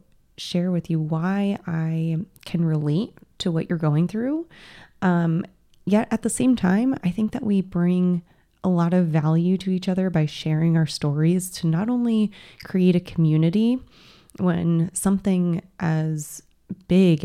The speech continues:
as heart disease and what you have gone through can really impact every area of your life.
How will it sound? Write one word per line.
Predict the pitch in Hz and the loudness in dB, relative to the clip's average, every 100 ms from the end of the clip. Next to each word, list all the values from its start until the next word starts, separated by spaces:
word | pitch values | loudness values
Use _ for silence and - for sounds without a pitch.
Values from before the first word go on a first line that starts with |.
| - | -2
as | 151 151 151 147 - _ _ _ - | -2 0 0 -2 -12 _ _ _ -12
heart | - 180 196 | -4 -4 0
disease | 160 156 156 151 147 | 0 2 2 2 0
and | - 147 147 147 - - - _ | -2 -2 0 -2 -8 -20 -20 _
what | 175 180 | -2 -2
you | 160 165 175 | 0 2 2
have | 165 147 | 2 0
gone | 143 143 156 | 0 0 -2
through | 180 185 214 240 240 - - - | -2 -2 0 0 -2 -10 -20 -6
can | 170 165 | 0 2
really | 165 160 160 | 4 2 0
impact | 165 156 180 185 - - | -2 -2 -4 -6 -8 -6
every | 156 151 170 - | -4 -2 -4 -2
area | 156 151 165 175 185 | 0 2 4 2 0
of | 156 | 0
your | 147 | 0
life. | 147 143 202 - - | 2 0 0 -4 -14